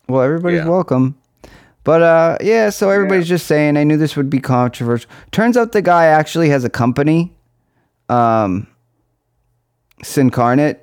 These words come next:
Speaker 1: He makes in-, he, he, he's the president of a Col-, Colorado-based tabletop gaming company, Incarnate Games. So,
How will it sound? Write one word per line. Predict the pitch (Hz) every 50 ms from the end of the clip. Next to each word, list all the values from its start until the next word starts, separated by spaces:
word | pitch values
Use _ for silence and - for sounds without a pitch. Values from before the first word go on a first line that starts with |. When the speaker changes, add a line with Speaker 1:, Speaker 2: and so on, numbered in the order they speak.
| _ -
Speaker 1:
He | 120 131
makes | 123 120 120 123 117 120 - - - -
in-, | 127 123 123 123 120 -
he, | - 135 139 139 135
he, | - 117 - 127 123 123 120 120 - - - _ _ _ _ _ _ _ _ _ _ _ _ _ _
he's | _ - 147 139 123
the | 147 131
president | - - 180 180 165 190 175 165
of | 147
a | 131 -
Col-, | - - 151 143 147 147 -
Colorado-based | - - - 156 156 160 151 147 143 147 143 147 147 127 123 131 135 131 123 - -
tabletop | 131 131 120 127 120 - 131 120 92 - -
gaming | 117 113 117 117 117 117
company, | 110 - 123 113 107 110 113 101 -
Incarnate | - 113 113 110 - - 107 92 101 98 80 - -
Games. | - 98 98 95 92 87 82 58 - - - - - _ _ _ _ _ _ _
So, | _ - - - 117 107 101 98 98 95 92 90 85 80 78 - -